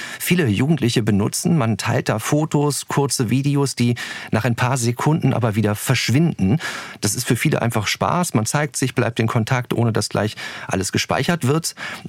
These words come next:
Inwiefern haben denn die Ermittlerinnen und Ermittler eine Möglichkeit, solche Postings oder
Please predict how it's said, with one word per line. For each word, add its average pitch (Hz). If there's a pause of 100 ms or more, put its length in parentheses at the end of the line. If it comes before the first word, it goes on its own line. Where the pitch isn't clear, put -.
(160)
Inwiefern 139
haben 131
denn 120
die 110
Ermittlerinnen 139
und 113
Ermittler 113
eine 120
Möglichkeit, 110
solche 117
Postings 127
oder 110